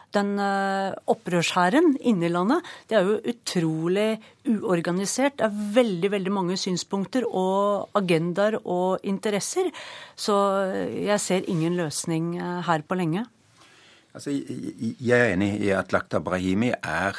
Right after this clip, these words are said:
Speaker 2: er like så handlingslammet som Kofi Annan var, for grunn av at man har et splittet verdenssamfunn, og man har så uforsonlige parter. Men dersom man,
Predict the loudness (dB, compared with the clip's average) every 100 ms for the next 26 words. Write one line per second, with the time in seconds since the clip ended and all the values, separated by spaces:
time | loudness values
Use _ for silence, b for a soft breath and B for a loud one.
0 | -4 -4 -2 -6 -6 -6 -6 -6 -6 -4
1 | -2 -2 -4 -4 -2 -2 -2 -4 -2 0
2 | 0 -2 -4 0 0 2 0 0 0 -2
3 | -4 -2 -2 -4 -6 -4 -6 -8 -6 -4
4 | -4 -4 -6 0 2 2 0 -4 -4 -4
5 | -2 -2 -2 -2 -2 -2 0 0 -2 -4
6 | -4 -6 -6 -6 -6 -6 -8 -8 -10 -10
7 | B B B B -2 0 2 0 0 0
8 | 2 0